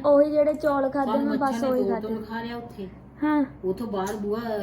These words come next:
Speaker 2: ਉਹ ਕਹਿੰਦੀ ਦੂਜਾ ਲਾਉਣ ਨਾ ਦੇਵੇ, ਰੋਸ਼ਨ ਕਹਿੰਦਾ ਹਵਾ ਆਉਂਦੀ ਆ, ਵੀ
Speaker 1: ਲੈ
Speaker 2: ਗਰਮੀ
Speaker 1: ਲਾ।
Speaker 2: ਲੱਗਦੀ ਵਿਚਾਰਿਆਂ ਨੂੰ। ਉਹ ਵਿਚਾਰਿਆਂ ਦਾ ਬੂਹਾ ਪਰਲਾ ਖੁੱਲ੍ਹਾ, ਉੱਧਰੋਂ ਮੱਛਰ ਆ ਕੇ ਅੰਦਰ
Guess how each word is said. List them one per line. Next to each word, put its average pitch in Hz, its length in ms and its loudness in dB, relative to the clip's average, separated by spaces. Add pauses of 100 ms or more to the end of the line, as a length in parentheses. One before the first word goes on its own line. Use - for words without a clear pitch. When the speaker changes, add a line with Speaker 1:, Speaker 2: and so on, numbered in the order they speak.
(160)
Speaker 2:
ਉਹ 185 120 -4
ਕਹਿੰਦੀ 202 340 -2
ਦੂਜਾ 190 300 -4
ਲਾਉਣ 175 260 -8
ਨਾ 180 120 -8
ਦੇਵੇ, 202 240 -2
ਰੋਸ਼ਨ 190 300 -6
ਕਹਿੰਦਾ 190 240 -8
ਹਵਾ 165 260 -10
ਆਉਂਦੀ 185 400 -6
ਆ, 202 60 -10 (360)
ਵੀ 190 80 0
Speaker 1:
ਲੈ 247 100 0
Speaker 2:
ਗਰਮੀ 240 220 0
Speaker 1:
ਲਾ। 220 80 0
Speaker 2:
ਲੱਗਦੀ 196 360 -2
ਵਿਚਾਰਿਆਂ 190 420 -4
ਨੂੰ। 185 140 -6 (500)
ਉਹ 208 160 -2
ਵਿਚਾਰਿਆਂ 226 260 -4
ਦਾ 214 60 -8
ਬੂਹਾ 202 280 -6
ਪਰਲਾ 226 260 -6
ਖੁੱਲ੍ਹਾ, 208 260 -8
ਉੱਧਰੋਂ 220 300 -6
ਮੱਛਰ 190 340 -8
ਆ 190 160 -6
ਕੇ 190 160 -6
ਅੰਦਰ 185 200 -6